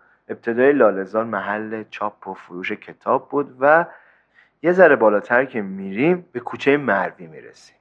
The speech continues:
خب از سر کوچهٔ مروی ما می‌تونیم دیوارهٔ شرقی کاخ گلستان و شمس العماره رو ببینیم با اون ساعتی که اون بالاش قرار داره. روایته که می‌گن، اه،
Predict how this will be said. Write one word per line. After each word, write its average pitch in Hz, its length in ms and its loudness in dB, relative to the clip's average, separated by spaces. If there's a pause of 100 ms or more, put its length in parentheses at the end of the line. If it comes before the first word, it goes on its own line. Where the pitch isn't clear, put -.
(200)
خب - 140 0
از 185 280 8
سر 160 260 4
کوچهٔ 160 280 -4
مروی 110 600 0
ما 107 160 -2
می‌تونیم 123 800 -10 (400)
دیوارهٔ 107 420 0
شرقی 117 720 -2
کاخ 101 300 -10
گلستان 92 580 -12
و 110 260 -10 (340)
شمس - 320 -14
العماره 156 420 -12
رو 147 100 -12
ببینیم 131 360 -20 (640)
با 87 80 -10
اون 85 140 -10
ساعتی 87 460 -8
که 87 100 -20
اون 85 120 -20
بالاش 62 340 -16
قرار - 320 -20 (100)
داره. - 1300 -6
روایته 147 460 6
که 185 180 2
می‌گن، 151 540 4
اه، 104 640 2